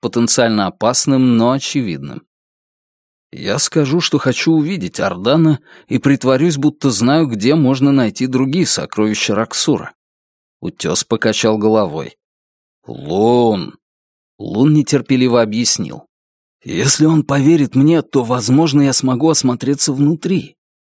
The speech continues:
«Лун, если он узнает, кто ты такой, то следующим в его коллекцию попадешь уже ты».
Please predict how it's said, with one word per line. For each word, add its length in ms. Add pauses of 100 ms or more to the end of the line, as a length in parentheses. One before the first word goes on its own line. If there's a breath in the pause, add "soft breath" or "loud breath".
(360)
«Лун, 600 (320 loud breath)
если 500
он 200
узнает, 500
кто 280
ты 200
такой, 720 (380 soft breath)
то 120
следующим 680
в 40
его 280
коллекцию 680
попадешь 680
уже 340
ты». 540